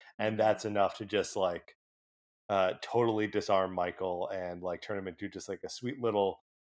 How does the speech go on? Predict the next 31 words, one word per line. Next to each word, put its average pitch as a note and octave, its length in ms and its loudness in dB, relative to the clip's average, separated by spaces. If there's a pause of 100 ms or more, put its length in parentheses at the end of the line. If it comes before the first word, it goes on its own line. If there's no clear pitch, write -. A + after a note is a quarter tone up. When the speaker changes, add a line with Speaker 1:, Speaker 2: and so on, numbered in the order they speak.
(100)
Speaker 1:
cry G#2+ 220 8
boy, F#2+ 380 4 (320)
Speaker 2:
I - 20 -4
Speaker 1:
um, F#2+ 580 0
Speaker 2:
know. F#2 140 -10
Speaker 1:
in A2+ 120 -2
the G#2+ 80 0
junkyard, G#2 460 2
it's A2+ 140 0
very C3 380 6
nice F#2 520 -2 (140)
and A2 160 -2
very G#2+ 200 4
nice F#2+ 280 0
to G2 100 -10
see, F2 320 -10 (300)
and G#2+ 200 -6
good, G#2+ 280 0 (200)
good D3 200 4
character A#2+ 420 4
work A2+ 300 2
and G2 200 -2
good A2 160 4
acting, G2 520 2
and F2+ 220 -8 (380)
I A2 60 2
Speaker 2:
Yeah. - 0 -
Speaker 1:
like A2 180 2
that G2 120 2
a F2+ 40 -2
lot. - 260 -8